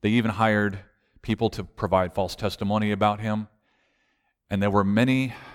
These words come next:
not all, but there were many that turned their minds away. In a matter of days, those that shouted, "Hosanna,"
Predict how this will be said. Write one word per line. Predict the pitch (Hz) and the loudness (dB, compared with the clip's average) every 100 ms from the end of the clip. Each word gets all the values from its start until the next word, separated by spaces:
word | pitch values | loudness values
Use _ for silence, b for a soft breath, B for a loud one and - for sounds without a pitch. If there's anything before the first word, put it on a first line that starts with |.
| B B B B B | B B B B B
not | 123 123 | -2 2
all, | 82 80 85 98 _ _ _ _ _ _ _ _ _ _ _ - | 4 2 -2 -10 _ _ _ _ _ _ _ _ _ _ _ -6
but | |
there | 95 | -2
were | 98 | 0
many | 101 113 117 110 | 2 2 2 0
that | 104 101 | -2 -4
turned | 117 107 101 95 87 _ _ _ _ | -2 -2 0 -4 -8 _ _ _ _
their | 90 90 | -4 -2
minds | 90 82 82 82 | -2 -2 -6 -10
away. | 85 90 82 80 87 _ _ _ _ _ _ _ _ _ _ _ _ _ _ _ _ _ - | -4 -2 -2 -6 -12 _ _ _ _ _ _ _ _ _ _ _ _ _ _ _ _ _ -6
In | 95 | 2
a | |
matter | 104 120 | 4 4
of | 120 101 | 2 2
days, | 101 90 80 73 - - - _ _ _ _ _ _ | 0 0 -8 -12 -12 -12 -16 _ _ _ _ _ _
those | 90 98 98 | 0 0 0
that | 98 101 | -4 -6
shouted, | - 101 98 90 | 0 2 2 -2
"Hosanna," | 101 95 87 87 82 80 87 | -2 -2 -4 -6 -6 -10 -14